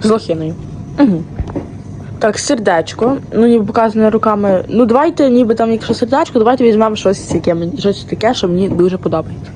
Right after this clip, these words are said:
Напевно, я візьму ось цю маску.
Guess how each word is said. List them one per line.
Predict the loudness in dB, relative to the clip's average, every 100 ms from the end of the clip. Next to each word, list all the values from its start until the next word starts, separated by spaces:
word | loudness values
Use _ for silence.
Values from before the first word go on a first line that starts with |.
| -4
Напевно, | 2 2 2 2 4
я | 4
візьму | 4 2 2 0 0
ось | -4 0
цю | 2 2 -2 -4
маску. | 0 2 0 -2 -2